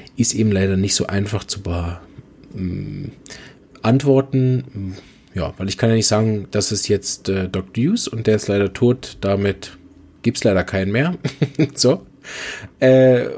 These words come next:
hast du Pech? O-, oder, mm, der, der und der sind gut und wenn du da keinen Termin kriegst, dann geh lieber nicht zu den anderen und so weiter. Das wäre ein, äh, schrecklicher Ratschlag, sowas zu geben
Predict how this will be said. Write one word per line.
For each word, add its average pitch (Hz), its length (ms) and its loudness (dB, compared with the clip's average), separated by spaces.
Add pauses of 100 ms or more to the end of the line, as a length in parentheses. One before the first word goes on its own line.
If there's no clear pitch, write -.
(420)
hast 117 260 -2
du 117 40 -10
Pech? 170 440 -2 (580)
O-, - 260 -2
oder, 117 520 4 (120)
mm, 107 640 -8 (100)
der, 110 220 4
der 113 280 2
und 95 220 -4
der 143 200 2
sind 139 220 0
gut 143 340 0
und 104 280 -6
wenn 107 120 0
du 107 60 -2
da 101 140 0
keinen 110 260 0
Termin 107 320 0
kriegst, - 380 -2
dann 101 380 -2
geh 98 160 0
lieber 98 200 -2
nicht 127 240 0
zu 131 80 2
den 117 120 -2
anderen 110 340 0
und 113 160 0
so 107 160 0
weiter. 101 380 0 (1000)
Das - 240 0
wäre 98 380 0
ein, 92 320 -4 (640)
äh, 87 360 -4 (540)
schrecklicher 120 640 2
Ratschlag, 110 520 0
sowas 101 240 -4
zu 92 120 -2
geben 107 460 -2